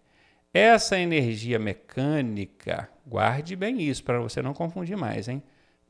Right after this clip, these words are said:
Também pode ser chamada de ene-, ou de força, né? Desculpa, de força,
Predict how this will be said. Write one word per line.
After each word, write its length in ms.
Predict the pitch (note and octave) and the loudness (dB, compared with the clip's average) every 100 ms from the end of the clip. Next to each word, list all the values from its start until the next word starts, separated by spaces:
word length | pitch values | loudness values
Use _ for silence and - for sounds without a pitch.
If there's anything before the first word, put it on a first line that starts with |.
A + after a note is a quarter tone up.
| - | 2
Também 500 | F#3+ F#3 D#3+ F#3+ A#3 | 2 4 2 2 2
pode 580 | - E3 F#3+ F#3 C#3+ C#3+ | 6 10 10 8 4 -4
ser 380 | - B2 A2+ | -2 -4 -4
chamada 920 | - - G#2 G#2+ C#3+ D3+ G#2+ G#2 G2 - _ _ _ _ _ _ _ | -2 0 2 2 2 2 2 0 0 -10 _ _ _ _ _ _ _
de 360 | - B2+ A#2+ - _ | -6 -2 -2 -4 _
ene-, 680 | D#3+ F3+ F#3 F#3 E3+ D#3+ C#3 | 4 6 6 4 2 0 2
ou 160 | A#2 G#2+ | 0 0
de 140 | G#2+ | -4
força, 800 | - - D3 D#3 - - - A#2 | -10 -4 0 0 -2 -12 -10 -8
né? 160 | A2 B2 | -6 -8
Desculpa, 500 | - - - - - | -12 -14 -14 -12 -12
de 140 | G2+ | -12
força, 1600 | G#2+ - - - A2 A2 A2+ C3+ E3 - - - - F3+ G3+ G#3+ | -14 -16 -20 -10 -4 0 0 0 0 -4 -14 -8 0 2 2 -2